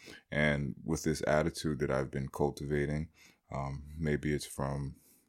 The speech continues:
cleaning my room a lot, or maybe it's from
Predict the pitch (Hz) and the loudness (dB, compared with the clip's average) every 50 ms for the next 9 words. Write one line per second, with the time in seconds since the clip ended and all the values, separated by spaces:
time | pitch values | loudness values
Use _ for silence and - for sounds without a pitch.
0 | _ - - - - 80 76 76 73 71 67 65 69 71 73 76 78 78 80 78 | _ -14 -8 -2 0 2 2 2 0 0 0 0 0 0 0 0 0 0 2 0
1 | 76 71 73 78 78 82 87 - _ _ - - - - _ _ _ _ - 62 | 2 2 2 2 2 2 0 -2 _ _ -20 -20 -20 -20 _ _ _ _ -4 -4
2 | 67 71 73 76 76 71 78 76 73 69 - - - 78 71 67 67 69 71 73 | -2 0 0 0 0 0 0 -2 -2 -2 -4 -6 -2 -2 0 0 -2 -2 -4 -6
3 | - | -6